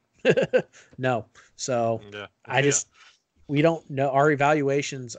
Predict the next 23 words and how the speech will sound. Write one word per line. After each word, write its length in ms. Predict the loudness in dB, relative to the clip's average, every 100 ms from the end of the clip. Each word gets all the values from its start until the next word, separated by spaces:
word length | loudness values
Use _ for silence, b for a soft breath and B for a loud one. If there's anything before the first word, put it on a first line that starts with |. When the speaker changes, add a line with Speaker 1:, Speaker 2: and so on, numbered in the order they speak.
| _
Speaker 1:
can 140 | -10 -8
be 100 | -8
different. 540 | -6 -6 -6 -12 -14 -20 b b b b
And 380 | -4 -4 -4 -8 -16 _ -2
like 160 | -2
I 40 | 0
said, 200 | -4 -4
just 180 | -4
because 220 | 0 -2 0
sometimes 400 | -4 -4 -6 -4
I'm 220 | -6 0
right 180 | 0 2
about 220 | 2 0
a 20 |
player 380 | 0 -2 0 -4 _ _ b b b -4
that 160 | -4
the 80 | -2
Mariners 600 | -4 -2 -2 -4 -4 -6
end 140 | -2
up 100 | -2
being 180 | -2 -6
wrong 220 | -2 -2 -2
on, 220 | -4